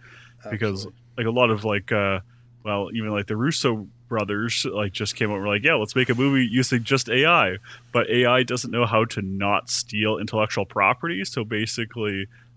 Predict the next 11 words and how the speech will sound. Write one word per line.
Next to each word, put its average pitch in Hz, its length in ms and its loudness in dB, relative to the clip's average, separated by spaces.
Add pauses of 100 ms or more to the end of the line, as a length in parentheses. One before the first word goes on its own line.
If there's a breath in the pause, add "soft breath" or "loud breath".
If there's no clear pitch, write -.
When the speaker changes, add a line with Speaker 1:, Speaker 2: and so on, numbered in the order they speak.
(220)
Speaker 1:
they'll, 104 220 -2
they're 120 180 -4
taking 127 400 -2
sources 117 540 -2
from, 101 320 -6
like, 90 280 -6
what's 98 280 -6
already 113 520 -2
out 147 280 2
there, 90 340 -2 (580 loud breath)
Speaker 2:
Yeah. 101 120 -18